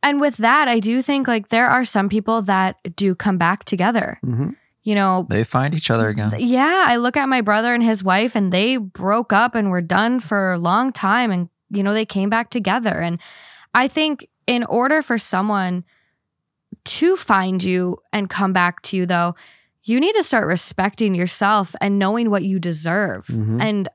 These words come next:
Speaker 1: I think you deserve better than what you're getting right now.
Speaker 2: Mm-hmm.
Speaker 1: I think, and I think that goes for a lot of people out there where they might be holding out hope for their partner to change and become better for them because they love them. But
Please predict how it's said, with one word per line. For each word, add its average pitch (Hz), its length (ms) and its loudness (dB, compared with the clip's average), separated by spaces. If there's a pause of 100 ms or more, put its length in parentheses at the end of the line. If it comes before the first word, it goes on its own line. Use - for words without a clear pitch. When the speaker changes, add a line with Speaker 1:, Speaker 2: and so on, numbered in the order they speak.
Speaker 1:
I 214 120 0
think 269 320 -4
you 208 160 0
deserve 175 420 -2
better 185 280 0
than 180 140 -2
what 175 140 -4
you're 180 120 -8
getting 208 380 -2
right 98 180 -4
now. 92 260 -4
Speaker 2:
Mm-hmm. 110 240 -2 (240)
Speaker 1:
I 226 100 0
think, 226 220 -2
and 247 120 0
I 240 80 0
think 254 160 -2
that 240 140 -2
goes 226 460 -2
for - 140 -4
a 226 80 0
lot 214 220 2
of 302 80 -4
people 196 200 0
out - 160 -2
there 160 160 -4
where 175 220 -2 (440)
they 233 120 2
might 233 200 2
be 226 100 0
holding 208 340 0
out 180 140 2
hope 208 360 0
for - 160 -6
their 190 160 0
partner 196 420 -2
to 196 220 -4
change 180 640 -2
and 175 160 -2 (400)
become 202 320 0
better 202 320 4
for 185 200 -4
them 170 320 0
because 190 260 -2
they 208 100 2
love 208 380 0
them. 190 240 -2
But 202 180 -2